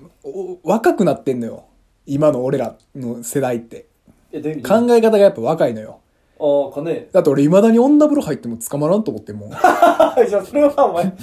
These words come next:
Speaker 1: 若いとかのもう問題じゃないやろ、それは。
Speaker 2: え、でも、俺の昔のおとんとか、だから俺らのおとんとかおるやん。
Speaker 1: あ、でもちょっと気持ちわかる気すんな。
Speaker 2: わかる？おとんとかって、
Speaker 1: うん。うん。
Speaker 2: なんか怖がってんのが見たことないやん。
Speaker 1: ない。
Speaker 2: その、怖い映像とか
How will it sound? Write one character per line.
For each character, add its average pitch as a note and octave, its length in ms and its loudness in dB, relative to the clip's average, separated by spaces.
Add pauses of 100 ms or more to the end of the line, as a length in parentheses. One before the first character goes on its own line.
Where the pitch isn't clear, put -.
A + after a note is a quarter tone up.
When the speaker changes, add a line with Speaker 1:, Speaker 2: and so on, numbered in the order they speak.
(140)
Speaker 1:
若 D4 360 4
い A#3+ 100 0
と F#3+ 100 -6
か E3 80 -4
の D3 120 -6
も C#3 100 -10
う F3 240 -10 (160)
問 F#3+ 160 -2
題 A3+ 140 2
じ E3+ 40 -2
ゃ C3+ 40 -2
な C#3 80 -2
い - 20 0
や F3 60 0
ろ、 C3+ 80 -8
そ B2 100 -12
れ C3 60 -6
は。 C3 200 -6
Speaker 2:
え、 D#4 460 -2 (140)
で G#3+ 80 8
も、 C3+ 420 2
俺 D4+ 300 4
の C4 180 0
昔 E3 380 -2
の G#3 180 -2
お D3+ 80 0
と C4 160 -2
ん F3+ 60 -4
と - 80 -12
か、 A#2+ 80 -14
だ A#2+ 80 -12
か A2+ 60 -10
ら A2 60 -12
俺 F#3+ 140 4
ら G3 100 0
の A#2 140 -8
お D3+ 80 0
と C4 160 2
ん F#3+ 80 -2
と C3 80 -12
か A#2 80 -12
お - 20 -14
る - 40 -12
や A#2 60 -8
ん。 - 20 -6
Speaker 1:
あ、 - 20 -6
で C3 60 -4
も C3 80 -4
ち A#2+ 60 -8
ょ - 20 -8
っ - 20 -8
と G3 80 -10
気 C#4 120 -6
持 D#4 120 -4
ち D#4 100 -8
わ D#4+ 80 -2
か D#4+ 140 -10
る F4 80 -6
気 F#3 100 0
す F#3 200 4
ん C#4 60 -2
な。 C#4+ 80 0
Speaker 2:
わ - 40 2
か G#3+ 40 8
る？ - 60 2
お - 40 -6
と F4 100 6
ん B3+ 140 2
と - 60 -6
か - 100 -4
っ D3+ 80 -12
て、 B2+ 460 -6 (100)
Speaker 1:
う - 20 -12
ん。 D3 40 -8
う C#3+ 40 -10
ん。 B2+ 180 -16 (680)
Speaker 2:
な F#3 100 -4
ん - 40 -12
か - 100 -20
怖 D4+ 200 6
が D4 100 2
っ - 20 -2
て C4+ 200 -6
ん F3+ 60 -4
の A#2+ 80 -6
が A2+ 140 -10
見 E3 80 -4
た G3 80 4
こ F3+ 80 -6
と C#3 80 -6
な G#2 80 -8
い G2+ 40 -14
や - 120 -20 (100)
ん。 D3 60 -10
Speaker 1:
な C3+ 160 -8
い。 A2+ 100 -14 (300)
Speaker 2:
そ - 100 -8
の、 C#3 200 -6 (100)
怖 B3+ 320 4
い C#3 80 0
映 D3+ 220 2
像 D3 180 -2
と D3 80 -10
か - 180 -14